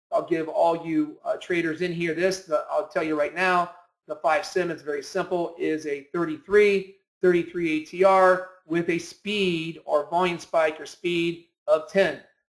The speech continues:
So if you put that in, you guys can pretty much emulate what I'm looking at right here. Um, and then you can also use as high as a thirty-eight to contain major price on any given volume spike or what I call speed bars. I call them speed bars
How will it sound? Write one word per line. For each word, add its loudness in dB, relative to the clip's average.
So 2
if 2
you -6
put -4
that 8
in, 6
you -4
guys 2
can -14
pretty 6
much 2
emulate 0
what -4
I'm -6
looking -8
at -6
right -8
here. 2
Um, 8
and -2
then 4
you -6
can -4
also 4
use 0
as -8
high 2
as -4
a -4
thirty-eight 2
to -14
contain -10
major -12
price -2
on -2
any 4
given -2
volume 0
spike 2
or -2
what 4
I 2
call -2
speed -8
bars. -2
I -2
call -4
them -10
speed -8
bars 2